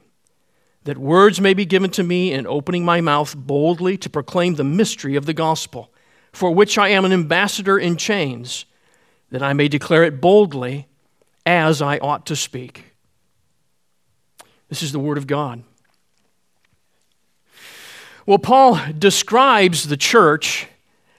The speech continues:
as engaged in active warfare with forces of evil.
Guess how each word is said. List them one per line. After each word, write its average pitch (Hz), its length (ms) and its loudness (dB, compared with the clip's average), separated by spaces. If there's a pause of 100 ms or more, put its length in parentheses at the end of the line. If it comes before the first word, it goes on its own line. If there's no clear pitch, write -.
(180)
as 180 200 2
engaged 156 1080 2
in 151 260 0
active 180 640 -2
warfare 165 800 4
with 156 260 0
forces 214 540 -2
of 185 100 0
evil. 220 380 0